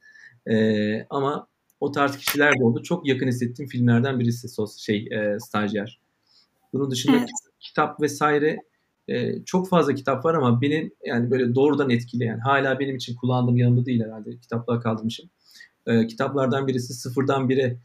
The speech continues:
Speaker 1: E, ben onu çok seviyorum. Hala da, e, oradan esinlendiğim çok fazla örnek olur. Bir iş yaparken bile öyle demiştik ve gerçekten öyleymiş. E, Guy Kawasaki'nin neredeyse tüm kitapları, e, beni etkiliyor.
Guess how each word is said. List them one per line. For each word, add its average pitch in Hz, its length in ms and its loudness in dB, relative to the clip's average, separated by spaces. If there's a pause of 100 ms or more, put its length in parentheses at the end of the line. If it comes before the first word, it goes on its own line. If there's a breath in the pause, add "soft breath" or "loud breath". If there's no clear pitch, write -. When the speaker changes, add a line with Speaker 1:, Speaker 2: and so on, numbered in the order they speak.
(300 soft breath)
Speaker 1:
E, 113 240 2
ben 117 100 0
onu 127 200 0
çok 127 200 -6
seviyorum. 113 440 2
Hala 113 400 2
da, 110 180 -2 (160)
e, 233 40 0 (960)
oradan 123 360 6
esinlendiğim 117 760 6
çok 123 240 -2
fazla 110 260 2
örnek 104 300 0
olur. 98 220 -2
Bir 110 80 0
iş 110 180 0
yaparken 101 560 -2
bile 107 120 -4 (480)
öyle 127 220 6
demiştik 117 480 6
ve 123 80 2
gerçekten 127 500 0
öyleymiş. 117 580 2 (540)
E, 113 400 -4
Guy 127 320 2
Kawasaki'nin 131 600 0
neredeyse 127 340 0 (140)
tüm 131 520 -2
kitapları, 104 640 -4 (160)
e, 113 40 -4 (840)
beni 107 160 4
etkiliyor. 104 560 -4